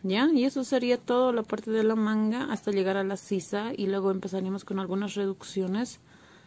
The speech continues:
para hacer la manga pegada. Ya tengo gran parte de mi manguita hecha.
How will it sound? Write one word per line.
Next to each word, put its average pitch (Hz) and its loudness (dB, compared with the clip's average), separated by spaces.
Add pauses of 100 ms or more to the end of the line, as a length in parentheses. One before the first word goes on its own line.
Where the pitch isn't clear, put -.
(480)
para 190 -2
hacer 196 -6
la 196 -2
manga 190 -4
pegada. 180 -8 (3250)
Ya 208 2
tengo 202 2
gran 190 0
parte 180 -6
de 185 -2
mi 175 0
manguita 170 -4
hecha. 247 -4